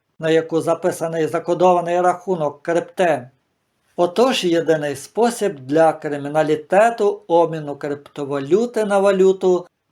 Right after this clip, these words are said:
це продати крипту іншим кримінальним елементам.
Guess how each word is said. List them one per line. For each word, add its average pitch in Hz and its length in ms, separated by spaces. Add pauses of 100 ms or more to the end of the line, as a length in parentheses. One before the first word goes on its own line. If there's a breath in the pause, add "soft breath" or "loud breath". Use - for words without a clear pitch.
(160)
це 254 180
продати 175 540
крипту 156 680 (120)
іншим 160 580 (200)
кримінальним 156 800 (140)
елементам. 156 840